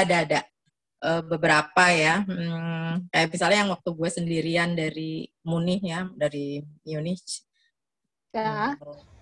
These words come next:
Speaker 1: Munich, apa sih bacanya Munich ke
Speaker 2: Ya,
Speaker 1: Bosnia,
Speaker 2: pokoknya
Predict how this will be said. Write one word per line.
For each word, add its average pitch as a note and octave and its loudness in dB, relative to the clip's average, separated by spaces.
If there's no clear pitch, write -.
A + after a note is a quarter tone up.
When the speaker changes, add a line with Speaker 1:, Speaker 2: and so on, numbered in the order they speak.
Speaker 1:
Munich, G#3 -10
apa - -4
sih G3+ 2
bacanya E3+ 0
Munich F3 0
ke D#3+ -4
Speaker 2:
Ya, G#3+ 0
Speaker 1:
Bosnia, G#3+ 4
Speaker 2:
pokoknya - -